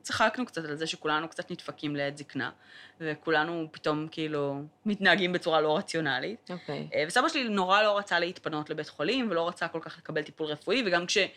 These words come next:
Speaker 1: כי-, כאילו, אמרו לו, "תקשיב, אתה חייב לשתות, כי לא שתית כבר ארבעה ימים ואתה, כאילו, עלול למות", אה, אז הוא עדיין לא שתה,
Speaker 2: מהמם.
Speaker 1: וכל מיני, כאילו, התנהגויות שאת אומרת, זה לא רציונלי, כאילו, זה...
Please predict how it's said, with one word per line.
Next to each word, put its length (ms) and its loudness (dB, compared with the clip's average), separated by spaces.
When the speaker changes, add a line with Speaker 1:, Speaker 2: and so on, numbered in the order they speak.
Speaker 1:
כי-, 120 2
כאילו, 160 2
אמרו 280 4
לו, 120 8
"תקשיב, 360 -2
אתה 140 -8
חייב 300 4
לשתות, 460 -2
כי 120 -10
לא 60 -4
שתית 260 -6
כבר 240 -4
ארבעה 260 4
ימים 280 0
ואתה, 280 -4
כאילו, 180 -8
עלול 200 2
למות", 380 4
אה, 360 2
אז 120 -2
הוא 60 4
עדיין 240 4
לא 80 -4
שתה, 300 -6
Speaker 2:
מהמם. 220 4
Speaker 1:
וכל 140 6
מיני, 260 0
כאילו, 180 -6
התנהגויות 440 2
שאת 160 -4
אומרת, 240 2
זה 60 0
לא 160 4
רציונלי, 580 0
כאילו, 180 -20
זה... 120 -4